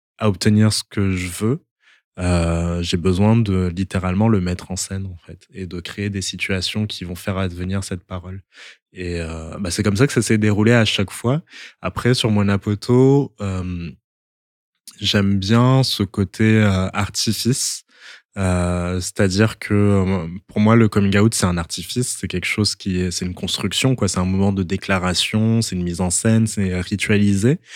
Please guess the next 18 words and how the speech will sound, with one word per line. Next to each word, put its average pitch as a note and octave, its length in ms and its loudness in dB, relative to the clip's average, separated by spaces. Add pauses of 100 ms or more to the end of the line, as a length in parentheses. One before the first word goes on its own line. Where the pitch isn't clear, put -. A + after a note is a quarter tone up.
(320)
Et, G#2 240 6
euh, G2 160 6
je F#2 120 2
voulais G#2+ 200 6
que A#2 140 0
le, G2+ 400 6
le F#2+ 100 2
film B2+ 300 2
ressemble G#2+ 640 4
un G#2+ 60 6
peu G#2+ 140 2
à G#2 80 4
ça B2 160 2
dans A2 120 2
son G2 160 -2
esthétique, G#2 440 -2
c'est-à-dire G2 400 0
que F#2+ 260 0